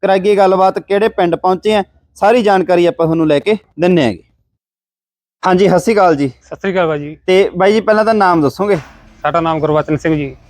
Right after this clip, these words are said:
Speaker 1: ਗੁਰਬਚਨ ਸਿੰਘ ਜੀ। ਤੇ ਪਿੰਡ ਕਿਹੜਾ ਆ ਗਿਆ ਜੀ ਆਪਣਾ?
Speaker 2: ਪਿੰਡ ਲਾਲੇਣਾ, ਤਲਵੰਡੀ ਸਾਬੋ, ਬਠਿੰਡਾ ਜੀ।
Speaker 1: ਠੀਕ ਹੈ ਜੀ, ਪਿੰਡ ਲਾਲੇਣਾ ਆ ਗਿਆ ਦੋਸਤੋ, ਤੇ ਨੇੜੇ ਤਲਵੰਡੀ ਸਾਬੋ ਤੇ ਜ਼ਿਲ੍ਹਾ ਬਠਿੰਡਾ। ਤੇ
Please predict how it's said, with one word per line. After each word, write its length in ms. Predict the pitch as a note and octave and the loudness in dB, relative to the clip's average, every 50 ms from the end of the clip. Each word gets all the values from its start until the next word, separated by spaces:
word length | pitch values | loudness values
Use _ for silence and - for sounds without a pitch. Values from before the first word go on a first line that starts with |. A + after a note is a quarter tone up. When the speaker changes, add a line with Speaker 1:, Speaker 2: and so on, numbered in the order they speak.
| - - | -8 -2
Speaker 1:
ਗੁਰਬਚਨ 420 | D3+ E3+ D#3+ D3+ D3+ C3+ - C3+ | 0 2 2 2 2 0 0 -2
ਸਿੰਘ 220 | A2+ - B2 B2 C3 | -4 -2 -2 -2 0
ਜੀ। 160 | C3+ C#3+ C#3+ | 0 -2 -2
ਤੇ 140 | - - F#3 | -2 -2 -2
ਪਿੰਡ 220 | F#3 G#3+ G3 F3+ | 0 0 0 2
ਕਿਹੜਾ 220 | F3+ E3+ F#3 F#3+ G3+ | 2 2 2 2 2
ਆ 80 | G3 | 2
ਗਿਆ 80 | F3+ F3+ | 2 2
ਜੀ 60 | F3 | 0
ਆਪਣਾ? 260 | D#3+ - D#3 D3+ D3 | 0 -2 -2 -2 -2
Speaker 2:
ਪਿੰਡ 140 | D3 E3+ F#3 | -2 -2 -2
ਲਾਲੇਣਾ, 480 | F#3 F3 D#3+ C#3+ C#3 D3 C#3+ D#3 D#3+ D#3 | 0 0 0 -2 -2 -2 -2 -2 -2 -2
ਤਲਵੰਡੀ 380 | - - D#3 D3+ C#3+ C#3+ D#3 | -4 -4 -4 -2 -2 -4 -4
ਸਾਬੋ, 320 | C#3 - D3 C3+ D3 C#3+ C#3 | -2 -2 -2 0 -2 -4 -4
ਬਠਿੰਡਾ 320 | B2+ B2+ A#2+ A2+ A2+ A2+ | -4 -6 -6 -6 -8 -10
ਜੀ। 60 | A2 - _ _ _ _ - | -12 -14 _ _ _ _ -4
Speaker 1:
ਠੀਕ 200 | - F#3 F3 - | -2 -2 0 2
ਹੈ 80 | D#3+ C3+ | 2 2
ਜੀ, 140 | A#2+ A2+ - _ _ _ _ _ - | 2 0 -2 _ _ _ _ _ 0
ਪਿੰਡ 160 | F#3+ G3+ A3 | 2 2 4
ਲਾਲੇਣਾ 500 | A3 G#3 F#3+ F#3 F#3 G3 G3 G3+ G#3 G#3 | 4 4 4 2 2 2 2 2 2 2
ਆ 60 | G3+ | 2
ਗਿਆ 120 | G3 G#3 | 2 0
ਦੋਸਤੋ, 440 | G3 G3+ G3+ F#3 - - A3 G#3+ G#3 - _ _ _ _ _ _ _ - | 0 0 -2 -2 -2 0 0 0 0 -2 _ _ _ _ _ _ _ -2
ਤੇ 240 | G3 G3+ G3+ G#3+ - | 0 0 0 0 0
ਨੇੜੇ 320 | G#3 G3+ G3 G3 G3+ G#3+ | 0 0 2 2 2 0
ਤਲਵੰਡੀ 400 | - G3+ F#3+ - E3+ E3+ E3+ G3+ | 0 2 2 2 2 2 2 2
ਸਾਬੋ 340 | F3+ G#3 G#3 F#3 G3 G#3+ G#3+ | 2 2 0 0 0 0 0
ਤੇ 140 | G#3 A3+ G#3 | 0 -2 -2
ਜ਼ਿਲ੍ਹਾ 240 | F3 G#3 A#3 C4 B3 | 0 2 2 2 2
ਬਠਿੰਡਾ। 440 | F3+ D#3+ D3 D3 A#2 G#2 F#2 - _ _ _ _ _ _ _ _ - - - - - | 0 0 -2 -2 -4 -4 -6 -8 _ _ _ _ _ _ _ _ -20 -20 -18 -8 -2
ਤੇ 260 | G#3 A3 A#3 - - | 0 0 0 0 -2